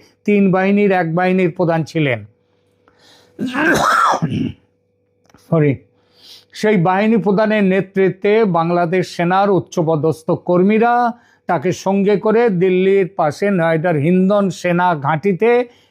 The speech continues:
নিয়ে এসে ভারতের হাতে তুলে দেয়। সুতরাং তিনি বলতেই পারেন, যেমন নিয়ে গিয়েছিল সেনা,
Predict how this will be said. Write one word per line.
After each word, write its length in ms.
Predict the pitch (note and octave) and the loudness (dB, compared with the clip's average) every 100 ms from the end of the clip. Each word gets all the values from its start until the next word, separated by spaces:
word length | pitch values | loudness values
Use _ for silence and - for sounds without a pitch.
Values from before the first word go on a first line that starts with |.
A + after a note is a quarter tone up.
| _ | _
নিয়ে 340 | F3 G3+ A3+ A#3 | 0 2 2 2
এসে 440 | A#3 - B3+ B3+ B3+ _ _ - C#3+ | 0 0 0 0 -2 _ _ -8 -4
ভারতের 480 | C#3 F3 F3 F#3 D3+ | -2 0 -2 -2 -2
হাতে 240 | D3+ F3+ F#3+ | -2 -2 -4
তুলে 340 | F#3 E3 C#3 | 0 0 0
দেয়। 240 | A#2+ G#2+ G2+ _ _ _ _ | -2 -6 -8 _ _ _ _
সুতরাং 520 | - D4 D#4 B3 C#3+ A#2 _ _ - | -2 2 2 2 -2 -6 _ _ -2
তিনি 180 | A#3+ B3+ | 0 2
বলতেই 460 | F#3+ A3+ G3 C4 | 2 0 0 0
পারেন, 300 | G#3+ A3+ A3 G3 | 0 0 0 0
যেমন 340 | E3 F#3+ G#3 | 0 0 0
নিয়ে 300 | G3 F#3 F#3+ | 2 2 2
গিয়েছিল 440 | F3 F#3+ D#3+ F3+ F3 | 2 0 0 0 0
সেনা, 380 | - G3 G3+ | -2 0 2